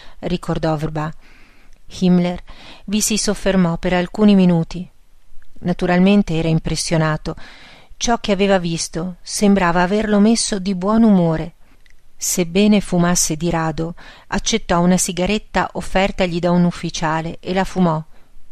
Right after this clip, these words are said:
con una certa goffaggine, ridendo e scherzando. Pagina sessanta.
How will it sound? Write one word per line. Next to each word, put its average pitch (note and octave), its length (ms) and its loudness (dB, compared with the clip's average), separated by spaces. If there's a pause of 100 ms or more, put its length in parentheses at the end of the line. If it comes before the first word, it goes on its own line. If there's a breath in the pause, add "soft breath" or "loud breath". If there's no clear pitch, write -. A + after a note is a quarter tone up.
con G3 160 4
una G3 160 6
certa G#3+ 320 -2
goffaggine, E3 800 -4 (460 soft breath)
ridendo F3 720 0 (380)
e F#3+ 100 -2
scherzando. D#3+ 840 -2 (2500 soft breath)
Pagina F#3 560 -4
sessanta. D#3+ 960 -4